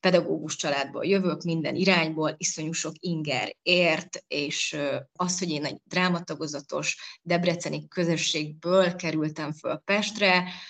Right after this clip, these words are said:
nem értem tettem magamban ezt az érzést. Amit viszont én tetten értem, és érzem a hiányát, és tapasztalom folyamatosan a,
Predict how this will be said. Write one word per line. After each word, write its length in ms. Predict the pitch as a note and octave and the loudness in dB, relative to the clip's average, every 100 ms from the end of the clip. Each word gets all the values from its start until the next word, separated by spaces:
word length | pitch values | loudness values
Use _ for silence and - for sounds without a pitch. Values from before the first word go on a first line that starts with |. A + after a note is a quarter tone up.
| - - _ _ | -20 -20 _ _
nem 280 | - G#3+ G3+ | 2 4 6
értem 380 | F3 E3+ E3+ D#3+ | 4 2 0 -2
tettem 380 | D#3+ D#3 D#3+ D3+ | -2 -4 -4 0
magamban 640 | D3 D3 D3 D3+ D3 C#3+ | 2 2 0 0 0 -2
ezt 240 | C#3+ - | -2 -2
az 100 | D3+ | -4
érzést. 720 | C3+ C3 D#3+ A#3 C4 C4+ - - _ _ _ - | -2 0 0 2 2 2 -4 -16 _ _ _ 6
Amit 300 | D4+ G#3+ - | 8 8 6
viszont 360 | F#3 F3+ E3 | 0 0 0
én 180 | E3+ E3 | 0 0
tetten 420 | D#3+ D3 - F#3 | 0 -2 -2 0
értem, 680 | G3 G#3 A3+ B3 C4 C4 - | 2 2 0 0 0 -2 -4
és 320 | - F3+ - - | -2 0 0 2
érzem 420 | F3+ E3+ D#3+ D#3 | 4 4 2 0
a 80 | D3 | -2
hiányát, 840 | D3+ E3 D#3+ D3+ D3 C#3+ D3 - | -2 0 2 2 0 0 -2 -6
és 220 | - E3 | -8 -4
tapasztalom 640 | - E3 - D#3+ - C#3+ D3 | -2 -2 -4 -6 -6 -6 -6
folyamatosan 880 | - D3 C#3+ C#3+ D3+ - - D3+ D3 | -6 -6 -4 -6 -8 -6 -4 -4 -2
a, 180 | C#3 | 0